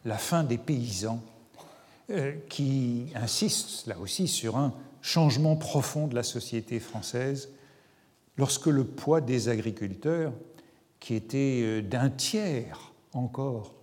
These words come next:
en dix-neuf cent soixante, en dix-neuf cent soixante, a commencé à chuter dans le pays.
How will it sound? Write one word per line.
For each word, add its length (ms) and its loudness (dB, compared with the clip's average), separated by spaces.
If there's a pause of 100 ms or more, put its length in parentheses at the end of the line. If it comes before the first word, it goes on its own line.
(100)
en 80 -2
dix-neuf 320 -2
cent 140 -6
soixante, 720 -10
en 80 -4
dix-neuf 260 2
cent 120 -4
soixante, 540 -4 (560)
a 280 -2 (200)
commencé 640 0 (480)
à 80 -4
chuter 560 -6
dans 180 -4
le 160 0
pays. 760 -6